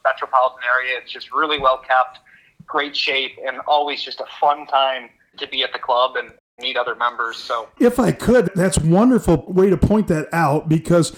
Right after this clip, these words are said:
Speaker 2: Mike, that's so true. You can actually be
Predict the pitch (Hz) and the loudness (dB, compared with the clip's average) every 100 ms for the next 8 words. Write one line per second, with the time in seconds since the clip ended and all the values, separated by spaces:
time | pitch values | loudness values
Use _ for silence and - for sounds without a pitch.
0 | - - - 202 240 - 262 262 - 202 | -18 -10 0 2 2 2 0 0 2 2
1 | 185 - 208 233 190 147 135 240 262 247 | 2 2 2 4 4 4 4 4 6 4
2 | 202 175 190 214 - 190 165 131 175 170 | 2 0 0 0 0 2 2 2 0 0